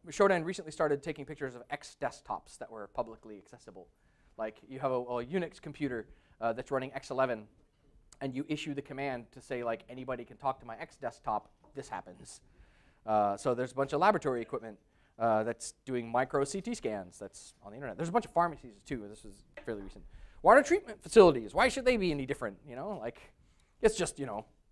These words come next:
you can pipe sewage into drinking water. That's cool. I mean, I guess. Um, I haven't actually tried. I just take the picture and leave, but yeah. Um, <clears throat> boxes being hacked live.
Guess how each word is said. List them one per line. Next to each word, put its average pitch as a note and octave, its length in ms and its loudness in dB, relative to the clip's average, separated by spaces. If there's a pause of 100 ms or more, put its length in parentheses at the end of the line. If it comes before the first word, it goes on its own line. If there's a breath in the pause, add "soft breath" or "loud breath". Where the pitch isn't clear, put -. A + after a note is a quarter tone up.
(120)
you C3+ 80 -16
can B2+ 140 -8
pipe C3 260 2
sewage B2+ 420 0
into A#2 280 -6
drinking C3 320 -8
water. G#2 280 -2
That's B2+ 180 -12
cool. G#2+ 300 -12 (240)
I D3+ 60 -4
mean, F3+ 140 2
I D#3 60 2
guess. C#3+ 420 0 (420 soft breath)
Um, A#2 480 2
I C#3 60 -2
haven't C#3 220 4
actually C3 240 -10
tried. C3 420 8 (160)
I D3+ 80 -2
just D#3 220 -8
take F3 160 0
the - 60 -18
picture E3 280 -4
and A2+ 100 -6
leave, G#2+ 320 -4
but A#2 160 -6 (460 soft breath)
yeah. A#2+ 220 4 (800)
Um, D3+ 800 6
<clears throat> - 40 -18
boxes A3 360 8
being A3 300 2
hacked G#3 380 2
live. C#3+ 480 4